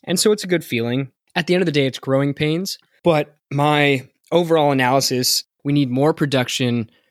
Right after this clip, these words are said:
from our wingers because we have Sigurdsson with six goals. We have Richarlison with seven.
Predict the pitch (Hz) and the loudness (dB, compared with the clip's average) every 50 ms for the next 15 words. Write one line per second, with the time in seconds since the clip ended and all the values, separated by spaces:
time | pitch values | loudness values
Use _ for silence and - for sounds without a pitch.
0 | _ _ - - - 131 123 120 120 120 117 117 110 - _ - - 135 120 117 | _ _ -10 -4 -2 0 2 2 2 0 0 -2 -4 -8 _ -8 -4 -2 0 0
1 | 110 113 110 104 - 50 - - - - - _ _ - 123 120 - 131 120 117 | 0 -2 -4 -6 -8 -12 -12 -10 -10 -10 -10 _ _ -6 -6 -4 -2 -2 -2 -2
2 | 110 - 127 123 117 117 117 113 113 107 - - - - - 165 175 175 170 - | -2 -4 -4 -4 -4 -4 -4 -6 -6 -10 -12 -10 -8 -4 -4 -2 -2 -2 -2 0
3 | 180 165 147 - - 160 147 - - 160 143 139 143 135 - 135 120 113 110 - | 0 0 0 0 -2 -2 -2 -2 0 2 2 2 2 0 0 -4 -4 -4 -6 -4
4 | - 131 135 139 135 - 139 127 120 - - 151 139 131 147 139 135 139 131 123 | -2 0 0 0 0 -2 -2 -2 -2 0 0 0 0 0 0 -2 0 0 -2 -4